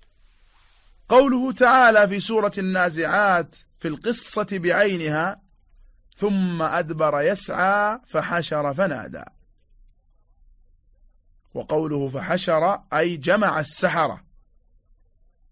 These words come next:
وقال بعض العلماء معنى قوله: "فتولى فرعون"، أي أعرض عن الحق الذي جاءه به موسى.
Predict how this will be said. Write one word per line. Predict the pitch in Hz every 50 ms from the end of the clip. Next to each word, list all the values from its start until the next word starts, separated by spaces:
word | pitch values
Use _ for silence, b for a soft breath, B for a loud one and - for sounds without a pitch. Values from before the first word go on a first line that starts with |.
| _ _ _ _ _ _ - _ _ _ _ _ _ _ _ _ _ _ _ - -
وقال | 143 - 160 160 160 151 151
بعض | 156 151 151 151 151
العلماء | 143 127 156 160 156 151 147 160 165 175 175 165 156 - - _ -
معنى | - 160 190 190 202 208 214 208 202
قوله: | 180 175 - 196 226 233 214 190 180 180 175 160 151
"فتولى | 143 156 151 - 160 143 156 190 220 226 208 190 185 180 170 160 151 143
فرعون"، | 143 139 135 135 143 151 170 190 226 226 220 - _ _ _ _ _ _ _ _ _ _ _ _ _ - _ _ _ _ _ _ _ _ _ _ _ _ _ _ _ _ - -
أي | 185 220 226 - -
أعرض | 247 294 - 285 262 262 247 226
عن | 233 214 214 214 214 214
الحق | 202 185 185 - 254 262 247 - _ - 214
الذي | 208 208 202 196 185 196 190 190
جاءه | 160 190 214 208 202 - - 190 175 175 180 180 170
به | 160 220 202 202 190 170
موسى. | 165 170 156 135 117 - - 98 117